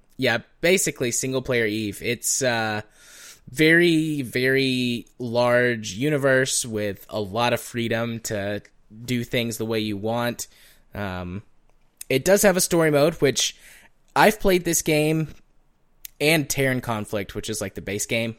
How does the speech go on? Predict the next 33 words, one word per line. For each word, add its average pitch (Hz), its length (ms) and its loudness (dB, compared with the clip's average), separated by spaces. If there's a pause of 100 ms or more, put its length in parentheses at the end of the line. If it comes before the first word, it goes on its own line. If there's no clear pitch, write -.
and 101 140 -8
Albion 107 300 -4
Prelude 107 520 -6
is 95 420 -8
an 107 120 -8
expansion. 104 640 -8 (640)
Um, 101 420 -8 (640)
but, 123 120 0
I 127 40 0
mean, 135 120 0
I, 143 160 0
I've 151 240 -2
played 156 240 0
the 135 60 -6
game 120 520 -2 (500)
probably 190 440 0
combined 131 500 -2
over 120 200 -2
the 110 80 -4
years, 113 260 -4
two 123 320 -4
hundred 127 340 -4
and 117 140 -10
fifty 120 480 -6
hours. 127 440 0 (280)
I've 117 180 -4
never 123 380 2
once 113 400 -2
done 113 300 -2
a 107 40 -4
single 113 560 -2
story 90 380 -6
mission. 147 1000 0